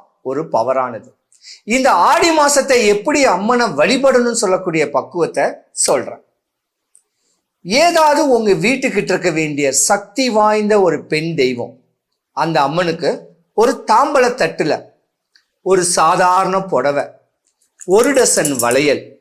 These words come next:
மனங்குளிர மாதிரி வெத்தலை. அப்ப முப்பத்தஞ்சு ரூபாய்க்கு வெத்தலை, பத்து ரூபாய் களிப்பாக்கு, பதினோரு வாழைப்பழம்,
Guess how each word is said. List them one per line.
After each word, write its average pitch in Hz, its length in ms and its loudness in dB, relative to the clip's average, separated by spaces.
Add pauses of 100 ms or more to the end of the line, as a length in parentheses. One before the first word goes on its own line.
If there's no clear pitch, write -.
(640)
மனங்குளிர 269 840 2
மாதிரி 190 480 2
வெத்தலை. 175 380 0
அப்ப 175 300 0
முப்பத்தஞ்சு 202 680 0
ரூபாய்க்கு 185 400 0
வெத்தலை, 185 600 0
பத்து 233 360 -2
ரூபாய் 175 380 2
களிப்பாக்கு, 151 640 -2 (500)
பதினோரு 247 760 4
வாழைப்பழம், 151 680 0